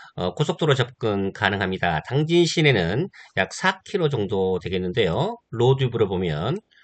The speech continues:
어, 접한 도로 모습과 이 땅이죠. 건축허가 득했는데요. 이종 근린생활시설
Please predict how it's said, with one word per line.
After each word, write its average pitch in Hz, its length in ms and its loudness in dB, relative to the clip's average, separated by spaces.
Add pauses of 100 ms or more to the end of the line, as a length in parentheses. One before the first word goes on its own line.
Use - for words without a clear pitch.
(400)
어, 85 500 -2
접한 160 340 4
도로 120 240 4
모습과 82 640 -2
이 104 140 -8
땅이죠. 98 720 -4 (1120)
건축허가 156 720 2
득했는데요. 117 640 0
이종 143 340 2
근린생활시설 143 920 2